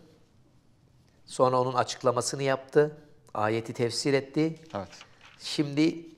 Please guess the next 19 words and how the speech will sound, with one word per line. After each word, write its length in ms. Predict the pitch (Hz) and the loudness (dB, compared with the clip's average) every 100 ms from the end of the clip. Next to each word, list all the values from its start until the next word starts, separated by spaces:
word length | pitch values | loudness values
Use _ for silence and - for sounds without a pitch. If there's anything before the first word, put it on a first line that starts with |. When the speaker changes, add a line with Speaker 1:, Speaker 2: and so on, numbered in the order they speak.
| - _ - | -20 _ 0
Speaker 1:
tekrar 720 | 156 151 151 147 151 - - - _ - - | 2 6 8 8 8 0 -18 -20 _ -20 -4
hadis 500 | 127 120 160 - 156 | -2 0 0 2 4
ve 40 | |
ayetle 420 | 131 139 139 135 | 4 4 2 2
yoğrulmuş 680 | 127 135 135 135 156 160 - | 6 8 8 6 0 -4 -2
bir 220 | 139 113 | -2 0
duayla 500 | 131 143 131 135 123 | 4 8 8 8 4
bitiriyor. 400 | - 117 110 87 - - _ - - - - | 0 -2 -2 -2 -8 -20 _ -20 -20 -20 -10
Aslında 320 | 127 123 147 - | -8 -4 -4 -4
çok 220 | 208 165 | -4 0
güzel 260 | 147 151 | 2 2
bir 40 | 170 | 0
şey 180 | - 139 | -2 2
örneği 380 | 120 120 120 | 2 4 2
veriyor. 300 | 104 92 92 113 | 2 -2 -6 0
Yani 400 | 117 113 107 - - - - - _ - | 2 2 0 -8 -14 -20 -20 -20 _ -8
insaniyetin 1160 | 135 127 - 139 131 131 135 135 135 190 - - - - - - - - - _ - - | -4 -4 2 6 6 6 4 4 4 0 -4 -14 -20 -20 -20 -20 -20 -20 -20 _ -14 0
kainattaki, 1120 | 147 131 135 135 - 147 - - 165 101 - - - _ _ - - | 4 6 4 0 -2 -2 -2 0 0 -2 -8 -20 -20 _ _ -20 -8
e, 300 | 131 113 113 | 0 2 2